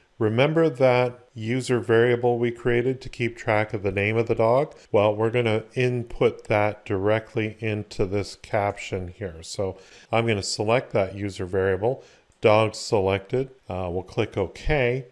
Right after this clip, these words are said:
and that will show up now here as well. Now let's, uh, make sure this slide looks like it belongs in this particular project. So now I'm gonna select the left fluid box, and we're going to bring in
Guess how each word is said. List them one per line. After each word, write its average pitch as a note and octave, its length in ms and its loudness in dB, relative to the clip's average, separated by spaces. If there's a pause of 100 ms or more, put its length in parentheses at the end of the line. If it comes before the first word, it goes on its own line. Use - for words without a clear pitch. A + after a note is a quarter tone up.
(360)
and G#2 220 -6
that G#2 200 -2
will G2+ 300 -2
show F#2+ 380 0
up F#2+ 240 0
now F#2+ 240 -2
here F#2 280 -4
as - 240 -8
well. G2 460 -2
Now A#2+ 140 4
let's, B2+ 440 0
uh, A#2 300 6
make B2 220 0
sure A#2+ 180 0
this G#2 180 -4
slide A2 380 0
looks A#2+ 320 -2
like A2 220 0
it A#2 120 0
belongs A2+ 520 0
in G2+ 100 -2
this F#2+ 160 -4
particular G2+ 640 -4
project. G2 640 -4 (220)
So B2 240 0
now B2 160 4
I'm E3+ 100 2
gonna B2 220 2
select A#2 580 0
the A2 300 0
left C#3+ 400 4
fluid G#2 500 2
box, G#2 720 -2
and A2+ 500 -2
we're A#2+ 160 2
going B2 440 0 (200)
to A#2 480 0 (720)
bring B2+ 440 0
in A#2+ 420 0